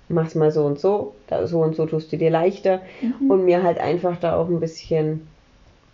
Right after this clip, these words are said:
Speaker 1: ja, einfach ein bisschen beisteht und hilft.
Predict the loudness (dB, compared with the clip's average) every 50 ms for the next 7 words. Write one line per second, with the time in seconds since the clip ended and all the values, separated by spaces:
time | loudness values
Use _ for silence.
0 | _ -6 -2 2 2 4 4 2 0 0 0 0 -2 -2 -2 -2 -2 -2 -2 -2
1 | -2 -4 -2 -2 -2 0 0 -2 -2 -4 -10 -16 -20 _ _ -4 0 0 0 0
2 | 0 -4 -10 -6 -4 -2 0 0 -2 -2 -2 -2 -2 -2 -4 -4 -4 -4 -2 -4
3 | -4 -8 -14 -20 -20 -20